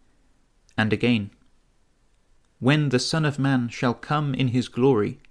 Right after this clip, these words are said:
and all the holy angels with him, then, after his coming,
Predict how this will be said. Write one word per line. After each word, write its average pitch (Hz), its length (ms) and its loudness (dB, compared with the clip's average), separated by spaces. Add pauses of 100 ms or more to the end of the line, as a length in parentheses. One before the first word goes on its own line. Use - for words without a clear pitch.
(460)
and 127 240 4
all 160 240 6
the 135 240 0
holy 143 280 2
angels 139 480 0
with 135 200 2
him, 98 220 -8 (800)
then, 117 440 -2 (680)
after 139 360 2
his 123 180 -6
coming, 98 320 -6